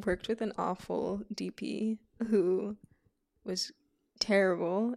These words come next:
and that was a woman, and they brought someone on set who was very disrespectful, and I had to go pick up files from this person,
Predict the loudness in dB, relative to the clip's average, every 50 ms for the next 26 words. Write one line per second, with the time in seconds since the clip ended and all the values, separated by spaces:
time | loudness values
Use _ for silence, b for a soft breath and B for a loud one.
0 | -2 0 0 0 0 0 -4 -6 -8 -10 _ _ _ _ _ _ _ _ -2 0
1 | 0 0 2 0 -2 0 -2 -2 -2 -2 -2 -2 -2 -2 -2 -2 -2 -4 -4 -6
2 | -8 -4 -2 -2 0 -2 -2 -4 -8 -10 -8 0 4 4 4 6 6 2 2 2
3 | 2 -2 -4 -2 -2 -2 -2 -2 -4 -6 -8 -8 -2 -2 0 0 0 -2 -2 0
4 | 2 2 2 2 0 -2 -6 _ -2 0 2 4 4 2 2 0 -4 -6 -6 -6
5 | -8 -4 -2 0 2 2 0 0 -2 2 2 2 0 0 -6 -4 -4 -4 -4 -6
6 | -8 -6 -4 -2 -2 -4 -4 -6 b b b b b b b b b b b b
7 | b 0 2 2 4 4 2 2 2 2 0 0 0 0 -4 -2 2 2 4 4
8 | 6 6 6 4 4 0 -4 -12 -16 -16 _ _ _ _ _ _ _ _ _ -10
9 | 0 6 8 8 8 8 6 6 4 2 -2 0 0 0 0 2 0 0 0 -2
10 | _ _ _ -20 _ _ _ _ -14 -4 2 4 4 4 4 2 2 0 2 2
11 | 2 2 2 -2 -2 -2 -2 -2 -2 -2 -4 -2 0 0 0 0 0 0 0 -2
12 | -2 -2 -2 -4 -6